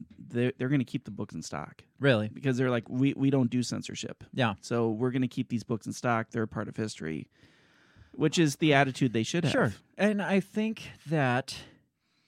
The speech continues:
Speaker 2: like I said, Doctor Seuss Company stopping producing them, that's not censorship. That's, that's a
Speaker 1: That's
Speaker 2: company decision.
Speaker 1: right.
Speaker 2: That's on
Speaker 1: Th-,
Speaker 2: them.
Speaker 1: that's their choice.
Speaker 2: But for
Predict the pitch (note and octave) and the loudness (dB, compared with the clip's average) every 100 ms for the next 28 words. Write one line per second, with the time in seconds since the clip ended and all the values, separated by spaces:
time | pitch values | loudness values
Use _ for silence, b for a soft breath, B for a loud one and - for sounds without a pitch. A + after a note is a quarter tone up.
0 | _ _ _ _ _ _ _ D3+ D#3 F3 | _ _ _ _ _ _ _ 2 4 4
1 | F3+ E3 B2 A2+ C#3 D#3 D3+ - D#3 - | 4 4 4 4 4 4 -2 2 0 2
2 | D3 B2+ C3+ C3 B2+ B2 _ _ _ _ | 2 2 2 2 2 -2 _ _ _ _
3 | _ _ _ _ _ _ _ _ - - | _ _ _ _ _ _ _ _ -4 4
4 | D#3+ E3 D3 D3+ F#3 E3 D#3 D#3 F#3 C#3+ | 4 4 0 2 0 0 0 0 0 0
5 | C3 B2 - F2+ - - B2 - D#3 - | -2 -4 -4 -10 -12 -14 -10 4 4 4
6 | - - F3 A#3 F#3+ G#3 G3 G3 F3 F3+ | -4 0 2 2 2 4 4 2 2 0
7 | D3+ F3 D#3+ - F#3+ F#3 F3+ F3 G#3 F#3 | 4 6 6 4 2 6 6 6 4 2
8 | - G#2 - - - F3 - F#3+ F3+ E3 | 2 0 -2 -2 2 4 6 6 6 6